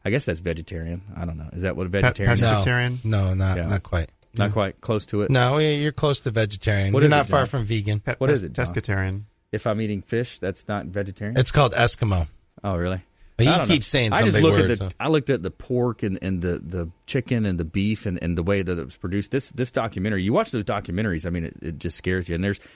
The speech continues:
Speaker 1: and there's one about water wars. We were talking about water earlier. Uh, there's one about water wars, how a lot of the rural communities, and I've talked to the farmers out there out east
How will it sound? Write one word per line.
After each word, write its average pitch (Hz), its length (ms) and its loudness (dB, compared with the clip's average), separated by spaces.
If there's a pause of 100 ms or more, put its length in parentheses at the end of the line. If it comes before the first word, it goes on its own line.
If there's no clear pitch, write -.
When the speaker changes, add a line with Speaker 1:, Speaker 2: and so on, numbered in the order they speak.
(100)
Speaker 1:
and 180 100 0
there's 165 140 2
one 135 180 2
about 120 260 0
water 101 320 -2
wars. 101 400 0
We 95 100 -4
were 90 60 -2
talking 101 200 -2
about 90 160 -2
water 92 360 -2
earlier. 92 480 -2 (300)
Uh, 90 100 0
there's 90 180 0
one 101 160 0
about 87 240 -2
water 90 280 -2
wars, 90 320 -2
how 82 240 -2 (300)
a 87 60 -2
lot 98 140 0
of 98 60 -2
the 90 80 -4
rural 104 320 2
communities, 90 500 -2
and 92 80 -2
I've 131 140 -4
talked 147 220 -2
to 131 80 0
the 104 100 0
farmers 113 420 -2
out 95 200 -4
there 95 260 0
out 90 160 -2
east - 420 -4